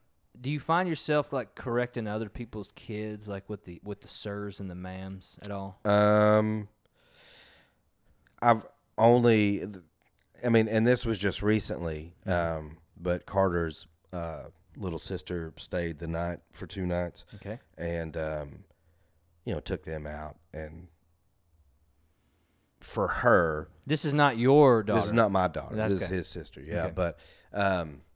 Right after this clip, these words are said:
Speaker 2: yeah, like, we were out somewhere and, you know, somebody did, you know, we, there was some transaction that
Speaker 1: Right.
Speaker 2: took place.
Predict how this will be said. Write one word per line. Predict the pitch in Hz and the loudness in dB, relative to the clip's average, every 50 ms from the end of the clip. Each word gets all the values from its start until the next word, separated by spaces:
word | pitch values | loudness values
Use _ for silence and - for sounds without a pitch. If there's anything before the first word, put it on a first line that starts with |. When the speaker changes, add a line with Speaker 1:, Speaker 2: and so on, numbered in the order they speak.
| _ _ _ _ _ _ _ _ _ _ _ - - | _ _ _ _ _ _ _ _ _ _ _ -2 6
Speaker 2:
yeah, | - 190 165 117 | 10 12 12 12
like, | 92 95 101 107 - | 10 4 0 0 2
we | 127 127 | 2 4
were | 117 110 | 6 6
out | 110 110 98 - | 6 6 4 2
somewhere | - 110 98 90 95 92 90 90 87 85 | 0 0 2 2 4 2 4 4 2 2
and, | 82 78 78 78 73 73 71 | 0 -2 -6 -10 -12 -14 -12
you | 85 95 | -12 -12
know, | - - | -12 -8
somebody | - - 139 123 117 110 101 101 | -2 0 2 6 6 6 6 6
did, | 92 98 98 92 92 | 4 2 2 2 2
you | 123 120 | 2 4
know, | 92 87 | 4 4
we, | 101 113 110 | 4 2 0
there | 107 110 117 113 | 2 2 2 2
was | 104 104 - | 2 2 2
some | - 113 104 101 101 90 | 2 2 2 2 -2 -6
transaction | - - 123 117 110 107 104 95 98 104 101 101 95 - - 95 90 90 | -2 2 6 6 8 8 6 6 6 8 8 8 6 4 2 2 2 2
that | 92 107 | 2 2
Speaker 1:
Right. | 120 123 | 4 2
Speaker 2:
took | 92 85 - | 2 2 2
place. | - 95 92 87 85 80 - - | 2 4 4 4 2 0 -4 -8